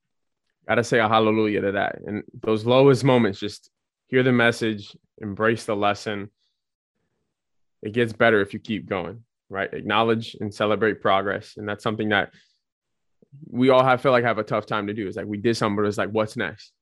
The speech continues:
Instead of having that "what's next" at, that "what's next" mentality, chill out. As Chris said, give yourself a break, have some time for yourself.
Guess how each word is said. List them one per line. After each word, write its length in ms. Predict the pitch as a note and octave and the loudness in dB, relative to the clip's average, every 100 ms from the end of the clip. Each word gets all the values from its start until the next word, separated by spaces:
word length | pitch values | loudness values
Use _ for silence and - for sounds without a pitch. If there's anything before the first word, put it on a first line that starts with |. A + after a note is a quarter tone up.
| _ - | _ -20
Instead 240 | G#2+ A2 | -8 -2
of 80 | A#2+ | 0
having 180 | A#2 B2 | 2 2
that 120 | B2 | 2
"what's 240 | C3 C3 | 0 0
next" 200 | D3 B2+ | -4 -4
at, 220 | G#2 F#2 - _ _ _ | -6 -8 -14 _ _ _
that 160 | - - | -10 -6
"what's 320 | A#2 B2+ B2 | 0 0 2
next" 380 | C3+ C3 A#2 - | 0 0 -2 -6
mentality, 680 | G#2+ G2 F#2 F2+ F#2 F#2+ - - _ | -8 -6 -8 -8 -8 -10 -14 -20 _
chill 220 | - F3 | -6 0
out. 280 | D#3+ D#3 - _ _ _ _ | 2 2 0 _ _ _ _
As 60 | - | -4
Chris 220 | B2+ B2 | -2 0
said, 320 | C3 C3+ D3+ D#3 - | 0 0 -4 -16 -12
give 160 | A#2+ A#2+ | -8 -6
yourself 300 | C3+ D3+ D3 | -4 -6 -4
a 40 | |
break, 320 | D3 C3+ C#3 C#3 _ - | 0 0 0 -4 _ -6
have 200 | G#2+ A2 | -4 -4
some 140 | D3 | -6
time 200 | C3 B2 | -4 -4
for 80 | B2+ | -4
yourself. 480 | A#2+ A#2+ A2 A#2+ | -4 -2 -4 -4